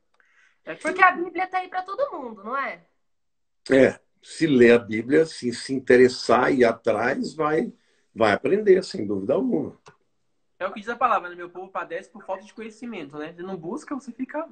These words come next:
Speaker 1: vagando no nada, né?
Speaker 3: Com
Speaker 2: Pastor,
Speaker 3: certeza.
Speaker 2: eu tô aqui nas perguntinhas.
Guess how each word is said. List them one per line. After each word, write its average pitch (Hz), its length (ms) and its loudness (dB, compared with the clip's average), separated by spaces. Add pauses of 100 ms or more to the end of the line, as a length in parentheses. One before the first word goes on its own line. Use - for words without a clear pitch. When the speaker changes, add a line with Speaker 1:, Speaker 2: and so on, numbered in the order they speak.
(120)
Speaker 1:
vagando 180 480 -8
no 226 120 -18
nada, 143 320 -6
né? 135 160 -20 (680)
Speaker 3:
Com 117 80 2
Speaker 2:
Pastor, 214 360 4
Speaker 3:
certeza. 139 400 4 (540)
Speaker 2:
eu 254 100 -16
tô 311 100 -12
aqui 302 180 -10
nas 285 180 -12
perguntinhas. 262 960 -18